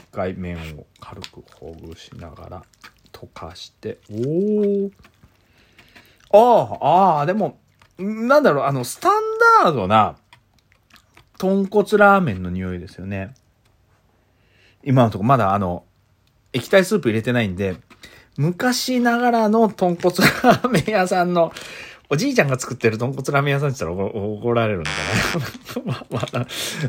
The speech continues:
うん。でも、美味しそうな香りかな。お、これ、切り口マジックなんちゃらか？違うか？こっちか。はい。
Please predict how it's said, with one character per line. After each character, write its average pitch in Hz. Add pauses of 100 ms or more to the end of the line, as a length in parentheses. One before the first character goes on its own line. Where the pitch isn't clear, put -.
(100)
う 170
ん。 117 (380)
で 233
も、 143 (480)
美 165
味 180
し 175
そ 165
う 139
な 92
香 - (100)
り 87
か 80
な。 87 (180)
お、 -
こ -
れ、 165 (160)
切 -
り 151
口 -
マ 110
ジ 120
ッ -
ク 120
な 117
ん 107
ち -
ゃ -
ら 69
か？ - (240)
違 113
う 101
か？ - (180)
こ -
っ -
ち -
か。 - (140)
は -
い。 -